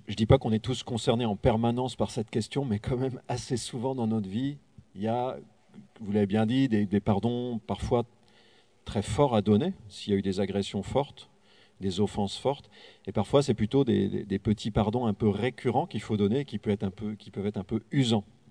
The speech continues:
Voilà. Pourquoi ? Comment pardonner ?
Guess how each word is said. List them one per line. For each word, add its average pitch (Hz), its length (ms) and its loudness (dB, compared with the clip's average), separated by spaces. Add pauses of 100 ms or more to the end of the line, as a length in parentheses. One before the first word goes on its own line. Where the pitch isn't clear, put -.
(240)
Voilà. 92 220 -16
Pourquoi ? - 560 -4 (580)
Comment 127 300 0
pardonner ? 110 500 2